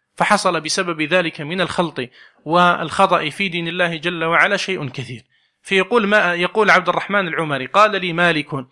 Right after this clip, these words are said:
'ربما وردت علي المسألة تمنعني من الطعام والشراب والنوم.'" يعني يتكلم في المسألة وترد عليه المسألة من مسائل العلم والدين، فلا يستطيع أن، أن، أن ينام،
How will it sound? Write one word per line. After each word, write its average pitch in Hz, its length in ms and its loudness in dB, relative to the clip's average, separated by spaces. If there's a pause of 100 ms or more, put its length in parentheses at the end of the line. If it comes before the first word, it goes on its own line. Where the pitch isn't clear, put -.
(600)
'ربما 165 560 4
وردت 165 480 4
علي 170 360 -2
المسألة 143 640 -4 (120)
تمنعني 175 600 2
من 196 180 -2
الطعام 175 520 4
والشراب 196 520 -2
والنوم.'" 135 400 -6
يعني 208 220 2
يتكلم 190 460 -4
في 196 100 -6
المسألة 151 480 -4
وترد 185 360 -4
عليه 165 260 0
المسألة 156 560 -6 (360)
من 202 160 -2
مسائل 196 460 2
العلم 190 340 -2
والدين، 185 400 -2 (220)
فلا 202 240 2
يستطيع 170 520 0
أن، 165 60 -4
أن، 160 280 -10
أن 151 180 -10
ينام، 139 400 -2